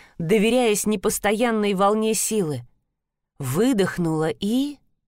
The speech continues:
Приподняла морок. «Морис!»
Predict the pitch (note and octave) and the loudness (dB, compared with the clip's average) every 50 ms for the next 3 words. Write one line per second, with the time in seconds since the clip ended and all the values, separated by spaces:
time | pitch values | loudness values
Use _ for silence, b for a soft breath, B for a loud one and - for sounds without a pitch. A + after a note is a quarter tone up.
0 | _ _ _ _ _ _ _ _ _ _ _ _ _ _ - F3+ F#3+ A3 G#3+ - | _ _ _ _ _ _ _ _ _ _ _ _ _ _ -2 0 0 0 0 0
1 | A#3 A#3 G3 F3 G#3+ A#3 B3 B3 C4 C4+ A#3+ F#3+ E3 D#3+ E3+ F3+ F3+ E3+ D#3 D3 | 0 0 2 2 2 2 2 2 2 2 0 0 -2 -2 -2 -2 -2 -2 -2 -4
2 | C#3 A#2+ - - - - - _ _ _ _ _ _ _ _ _ _ _ _ _ | -6 -8 -10 -16 -18 -18 -20 _ _ _ _ _ _ _ _ _ _ _ _ _
3 | _ _ _ _ _ _ - E3 F#3 A3 A#3+ C4 C4+ B3+ B3+ A#3 G#3 F3+ - - | _ _ _ _ _ _ -4 -2 0 2 4 4 4 4 4 2 2 0 -2 -6
4 | - | -8